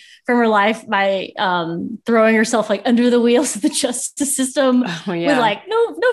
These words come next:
Speaker 1: fears of detention or, you know, any
Speaker 2: Right.
Speaker 1: repercussions. Um, or, you know, if you're gonna be really <laughs> generous, could be viewed as a feminist romp, um, about a woman who feels invisible, going to exaggerated lengths to prove to the world that, I guess, women have enough agency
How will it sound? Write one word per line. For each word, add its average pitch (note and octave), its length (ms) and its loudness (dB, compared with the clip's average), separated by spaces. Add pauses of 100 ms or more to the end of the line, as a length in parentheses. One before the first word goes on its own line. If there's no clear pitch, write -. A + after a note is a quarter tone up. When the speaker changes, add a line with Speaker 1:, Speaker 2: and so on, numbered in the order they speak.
Speaker 1:
fears D4+ 280 0
of G#3+ 100 -6
detention G3+ 720 -2
or, F#3+ 140 -2
you F#3 100 -2
know, F3+ 60 -2
any F3 160 -4
Speaker 2:
Right. F3 220 -2
Speaker 1:
repercussions. F#3 500 -4 (460)
Um, A#3+ 340 2
or, A4 120 2 (520)
you C#4 140 4
know, A3 120 2
if G#3+ 100 -2
you're A3+ 80 0
gonna A3 120 0
be G#3+ 140 0
really B3 300 2
<laughs> C#4+ 80 2
generous, C4 560 0
could A#3+ 200 -4
be A#3 160 0
viewed G#3 400 -2 (400)
as A3 180 -2
a G#3+ 320 2
feminist B3+ 520 0
romp, G#3 440 -2 (280)
um, G3 320 0
about G#3+ 200 -2
a G#3+ 60 0
woman G#3+ 200 0
who G#3 80 -2
feels G#3+ 280 -4
invisible, A3+ 680 0 (260)
going G#3+ 240 0
to G#3 520 0
exaggerated G#3+ 600 -2
lengths G3+ 360 -6
to G#3 80 -10
prove G#3 420 0
to - 80 -16
the C#4 80 2
world G#3+ 400 2
that, F3+ 200 -4 (600)
I A3 80 -2
guess, A3+ 200 -2
women A#3 260 4
have G#3 200 0
enough G#3 300 0
agency G3+ 920 -2